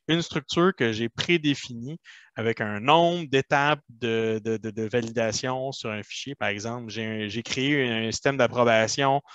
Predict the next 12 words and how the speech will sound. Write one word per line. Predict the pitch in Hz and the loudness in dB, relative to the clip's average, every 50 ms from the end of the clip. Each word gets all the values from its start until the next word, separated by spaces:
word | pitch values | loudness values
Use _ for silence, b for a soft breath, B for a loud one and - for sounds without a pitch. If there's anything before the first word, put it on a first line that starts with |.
| B B B _ _ - - | B B B _ _ -8 -2
chargé | 113 - 151 139 135 143 | 2 2 4 4 4 2
de | 143 | 0
projet | - 139 135 127 117 139 151 147 | 2 2 2 4 4 4 2 2
professionnel | 147 123 117 - 127 117 - 123 117 123 131 135 139 139 | 2 -2 -2 -2 -4 -4 -2 -4 -2 0 2 4 4 4
dans | 135 123 113 | 4 2 0
lequel | 110 - - 139 131 135 135 135 131 _ b b b b b b _ | -2 0 0 2 4 4 4 4 0 _ b b b b b b _
j'ai | - 113 120 127 123 123 123 127 - | -10 -2 2 4 4 4 4 2 0
des | 123 120 113 123 123 123 | -6 -8 -4 -2 -2 0
dessinateurs | 117 127 127 120 - - 160 139 127 127 - 147 151 156 156 151 151 151 151 151 b b b b b b _ _ _ | 2 0 0 2 0 0 2 2 2 4 4 6 6 6 6 6 4 2 0 -4 b b b b b b _ _ _
qui | _ - 139 | _ 2 4
auraient | 127 123 117 127 131 135 135 | 4 4 4 4 2 2 2
besoin | 127 127 127 123 123 120 135 131 139 143 147 143 143 147 | 2 2 2 2 2 0 0 0 2 2 2 2 0 -2